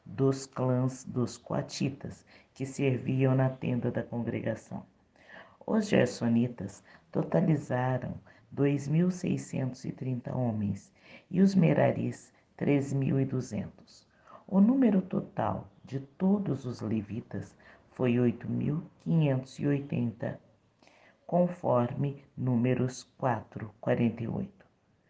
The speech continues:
Os que deles foram contados foram oito mil quinhentos e oitenta homens. A grande lição deste capítulo é o símbolo da, de divisão do trabalho no reino de Deus.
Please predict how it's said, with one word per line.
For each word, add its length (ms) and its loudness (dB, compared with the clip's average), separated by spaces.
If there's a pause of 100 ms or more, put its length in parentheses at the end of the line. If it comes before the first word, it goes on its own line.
(300)
Os 200 -8
que 140 -8
deles 540 2
foram 340 2
contados 840 -6 (220)
foram 500 -4 (200)
oito 320 -4
mil 460 -4
quinhentos 600 0
e 80 -6
oitenta 640 -6 (200)
homens. 640 -8 (1300)
A 120 0
grande 480 2
lição 500 -2
deste 320 -2
capítulo 720 -14 (540)
é 100 0
o 80 -2
símbolo 720 -2
da, 160 -2 (120)
de 220 0
divisão 800 -4 (220)
do 180 -2
trabalho 680 2
no 160 0
reino 400 -2
de 160 -10
Deus. 520 -10